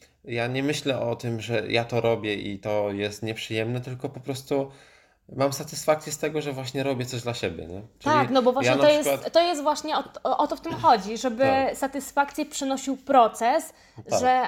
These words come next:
Speaker 2: a,
Speaker 1: radość.
Speaker 2: jakby tak, że ja skupiam się na procesie i cieszę się z tego samego
Speaker 1: Mhm.
Speaker 2: procesu, że ja coś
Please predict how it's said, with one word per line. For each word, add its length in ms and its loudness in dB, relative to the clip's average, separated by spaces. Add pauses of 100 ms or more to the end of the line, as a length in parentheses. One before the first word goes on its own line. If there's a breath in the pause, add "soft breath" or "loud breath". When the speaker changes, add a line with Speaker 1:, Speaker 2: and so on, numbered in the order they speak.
Speaker 2:
a, 100 0
Speaker 1:
radość. 440 2
Speaker 2:
jakby 440 2
tak, 340 2
że 380 6
ja 120 2
skupiam 420 -6
się 160 -6
na 120 -4
procesie 640 -2 (360)
i 220 -6
cieszę 380 0
się 180 -4
z 160 -14
tego 280 -2
samego 420 -2
Speaker 1:
Mhm. 60 -2
Speaker 2:
procesu, 640 2
że 80 -6
ja 100 0
coś 300 -12